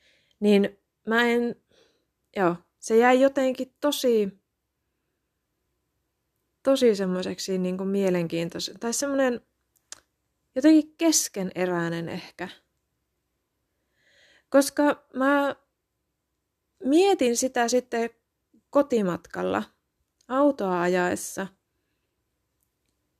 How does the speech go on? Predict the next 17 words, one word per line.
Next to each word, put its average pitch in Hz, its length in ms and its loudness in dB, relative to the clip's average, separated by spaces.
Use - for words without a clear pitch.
Ja 226 380 2
mietin, 302 480 2
että, 262 220 -4
että 262 200 -6
mä 294 220 6
olin 247 200 4
niinku 233 340 2
jo 226 400 0
antanut 254 460 0
hänelle, 208 520 2
niin, 190 380 0
tämä, 208 280 2
tässä 214 280 -4
se 180 100 -6
tulee. 175 280 0
Mä 220 100 0
olin, 320 320 4